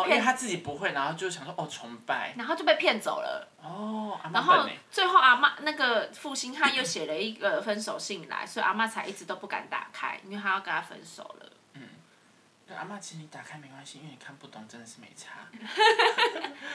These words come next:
Speaker 1: 他就是要留着啊，留着要叫他孙女儿子来帮他。
Speaker 2: 就人家孙女也看不懂啊。
Speaker 1: 因为他没有还问，<laughs> 问什么问？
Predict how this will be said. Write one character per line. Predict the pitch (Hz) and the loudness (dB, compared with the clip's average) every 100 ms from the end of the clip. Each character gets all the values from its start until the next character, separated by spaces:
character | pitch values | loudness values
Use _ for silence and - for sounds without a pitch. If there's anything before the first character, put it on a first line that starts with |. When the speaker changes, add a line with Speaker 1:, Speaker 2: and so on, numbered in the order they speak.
| 254 - | -12 0
Speaker 1:
他 | 403 | 4
就 | 427 | 4
是 | 427 | 6
要 | 453 453 | 6 6
留 | 247 233 | 4 2
着 | 233 269 262 | 2 2 6
啊， | 254 254 | 6 6
留 | 247 247 | 2 -2
着 | 262 | 4
要 | 254 | 4
叫 | 277 285 | 4 2
他 | 269 | 2
孙 | 254 240 226 | 0 -6 -6
女 | 196 | -4
儿 | 160 170 | -4 -6
子 | 180 | -4
来 | 165 | -4
帮 | 165 165 | -2 -4
他。 | 180 180 - _ | -4 -8 -12 _
Speaker 2:
就 | 277 | 10
人 | 226 | 12
家 | 254 | 12
孙 | 277 | 8
女 | 254 | 4
也 | 180 | 8
看 | - | 8
不 | 233 | 10
懂 | 214 151 | 10 10
啊。 | 147 214 - - | 8 4 2 0
Speaker 1:
因 | 262 | 6
为 | |
他 | 277 294 | 6 6
没 | 220 262 | 2 2
有 | 214 | 2
还 | 214 196 | 6 6
问， | 202 - - - | 10 8 8 2
<laughs> | - | 2
问 | 302 294 | 2 2
什 | 165 | -2
么 | 165 220 | -2 8
问？ | - - | 8 8